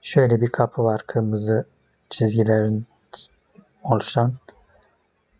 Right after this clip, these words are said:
Komut bir, bulunduğu noktadan en kısa yolla ilerleyerek kırmızı çizgi üzerindeki noktaya ulaş diyor. Komut iki, kırmızı çizgi üzerinde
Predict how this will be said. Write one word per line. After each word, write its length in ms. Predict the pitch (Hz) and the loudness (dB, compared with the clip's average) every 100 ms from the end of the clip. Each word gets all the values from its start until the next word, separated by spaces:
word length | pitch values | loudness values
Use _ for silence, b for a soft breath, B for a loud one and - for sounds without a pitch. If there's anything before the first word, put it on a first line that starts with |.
| _ _ _ _ _ _ _ _ - | _ _ _ _ _ _ _ _ -12
Komut 460 | - 139 135 131 - | 0 2 2 0 2
bir, 300 | 147 - - | 2 0 0
bulunduğu 520 | 139 135 131 139 139 | 2 2 2 2 2
noktadan 400 | 131 123 135 127 | 2 2 2 2
en 160 | 135 131 | 2 -2
kısa 200 | - 131 | -2 2
yolla 260 | 123 120 123 | 4 4 4
ilerleyerek 640 | 123 123 120 120 117 120 | 4 2 2 2 2 0
kırmızı 320 | 135 120 120 | 0 0 0
çizgi 280 | - 117 113 | -2 0 0
üzerindeki 480 | 110 120 113 110 117 | 2 2 2 -2 -2
noktaya 380 | 110 - 113 107 | -4 0 2 2
ulaş 340 | 107 - - | 2 -2 0
diyor. 220 | 127 127 - b b b b b b - | 0 0 -4 b b b b b b -2
Komut 380 | - 131 120 - | 0 0 -2 -8
iki, 240 | - 143 | -6 -4
kırmızı 420 | - 135 127 139 | 2 2 2 0
çizgi 320 | - 131 117 120 | 0 0 2 2
üzerinde 600 | 117 127 117 117 139 | 4 2 2 2 2